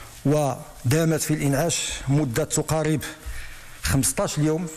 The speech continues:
تحت التنفس الاصطناعي، وبعد ذلك تماثلت للشفاء تماثلا شا-،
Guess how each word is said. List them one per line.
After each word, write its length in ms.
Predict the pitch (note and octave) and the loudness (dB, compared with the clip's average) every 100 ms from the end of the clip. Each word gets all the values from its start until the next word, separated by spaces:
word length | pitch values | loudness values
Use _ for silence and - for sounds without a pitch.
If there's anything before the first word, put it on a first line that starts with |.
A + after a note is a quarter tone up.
| - | -8
تحت 240 | - - | -4 -2
التنفس 540 | E3 - D#3 - D#3+ - | 0 2 0 2 -2 0
الاصطناعي، 640 | B2 - C#3 C3+ C3 F3+ - - - - - - - | -2 0 0 0 0 -2 -4 -18 -20 -20 -20 -18 -4
وبعد 380 | C#3+ D3 B2 B2 | 0 2 0 0
ذلك 380 | D3+ C#3 C#3 - - - | 2 2 0 -2 -6 -2
تماثلت 800 | C#3+ D3+ D3+ C#3 C3 E3 - - - - | 0 2 0 0 0 -2 -4 -8 -10 -2
للشفاء 500 | C3+ - - - D3+ | 0 0 0 0 0
تماثلا 640 | - D3 D3 C#3 D3 C3+ A2 | 0 0 2 2 0 0 0
شا-، 540 | - D3 D#3 C3+ | 0 -2 -2 -6